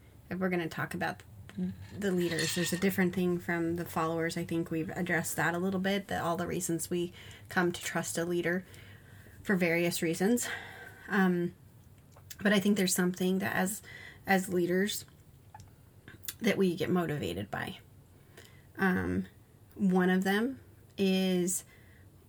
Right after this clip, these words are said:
uh, we're motivated by losing control of things. Um, so if, m-, if what has been working or what I've been working towards is suddenly going to be disrupted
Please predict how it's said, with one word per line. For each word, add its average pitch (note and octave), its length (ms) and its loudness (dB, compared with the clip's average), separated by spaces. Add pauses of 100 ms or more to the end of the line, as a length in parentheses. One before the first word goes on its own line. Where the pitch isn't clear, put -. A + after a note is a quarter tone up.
uh, G3 220 0
we're F#3+ 120 4
motivated G3 540 4
by D#3+ 160 0
losing E3 420 -2
control - 600 -8
of G3+ 60 -12
things. - 480 -10 (1040)
Um, F#3+ 480 0 (100)
so F#3 320 0
if, - 500 -2
m-, F3 280 2 (340)
if F#3+ 240 2
what G#3 440 4
has G#3 220 -2
been F#3+ 460 6
working F#3 480 0
or F3 80 0
what E3+ 140 2
I've E3 100 0
been F3 180 0
working F#3 440 -2
towards G3 500 -2 (380)
is F3+ 120 0
suddenly F#3+ 540 4
going F3 320 2
to F#3+ 140 -8
be F3 440 0 (440)
disrupted G#3 880 0